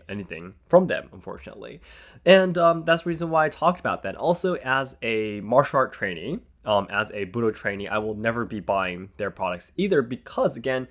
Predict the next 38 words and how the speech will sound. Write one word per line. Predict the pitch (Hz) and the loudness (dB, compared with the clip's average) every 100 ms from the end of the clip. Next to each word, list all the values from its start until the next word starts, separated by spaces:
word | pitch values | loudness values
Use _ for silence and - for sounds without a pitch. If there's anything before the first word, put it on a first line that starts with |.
| - - - | -18 -14 0
I, | 135 127 _ _ 143 | 0 0 _ _ 4
I | 139 | 6
wouldn't | 139 160 135 | 6 4 2
be | 139 | 0
able | 131 123 | 2 0
to | 113 | -2
do | 117 | -4
Yaido | 110 110 107 104 | 0 4 4 4
or | 104 | 0
Batodo | 101 104 117 107 104 98 | 0 0 0 -2 -2 -2
with | 101 101 | -4 -2
a | 92 - | -4 -2
Tanjiro | 120 117 110 117 | -2 -2 -4 -4
<laughs> | |
sword, | 123 - 139 135 | 0 2 4 2
right, | 120 - | 0 -2
for | 117 | -8
example, | 110 107 101 107 101 - 170 | -6 -8 -6 -8 -8 -12 0
unless | 156 180 180 | 4 4 4
it's, | 151 | 0
like, | 143 117 | -2 -2
a | |
really | 110 120 110 | -4 -4 -4
special | - 104 - 110 | -4 -4 -2 -4
event | 107 98 101 - | -2 -4 -6 -6
or | 104 98 98 | -12 -8 -8
opportunity. | 92 95 - - 110 - 67 127 _ _ _ _ _ _ _ _ - | -6 -8 -10 -12 -10 -10 -16 -20 _ _ _ _ _ _ _ _ -4
So | 131 | 2
that's | 120 117 | 2 2
the | 139 | -6
reason | 123 | -4
why | 123 113 | 0 0
I | 107 110 | 0 -6
personally | 123 127 117 110 | -4 -4 -4 -6
would | 95 | -8
not | 90 - - | -8 -8 0
buy | 180 | 0
them. | 190 - | 0 -8